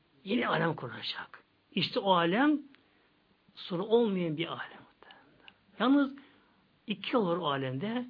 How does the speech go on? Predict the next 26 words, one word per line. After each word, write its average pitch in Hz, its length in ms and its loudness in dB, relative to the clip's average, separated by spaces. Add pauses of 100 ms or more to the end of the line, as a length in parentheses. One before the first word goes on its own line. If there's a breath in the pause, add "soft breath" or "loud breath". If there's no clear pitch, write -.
(920)
Mahşerden 180 640 0
biri 175 240 -2
cennete 160 400 0
gidiyor, 254 400 0 (840)
biri 180 180 -8
cehenneme 139 420 -4
gidiyor 113 200 -16
muhteremler. - 680 -20 (680 soft breath)
Yani 180 360 0
kişi 190 360 -6
buradan 180 480 -2
nasıl 208 260 0
giderse 160 1000 0 (640 soft breath)
kişi 175 220 -2
orada 175 220 -2
öyle 165 240 -2
kalacak - 400 -12 (120)
böylece. - 420 -20 (880 loud breath)
Allah 175 380 2
Teala 165 280 0
nasip 165 220 -2
etsin 147 220 0
cümlemize 143 420 2
inşallah. 139 640 -4 (480 soft breath)
Cennete 156 440 0
kavuşmayı 156 760 0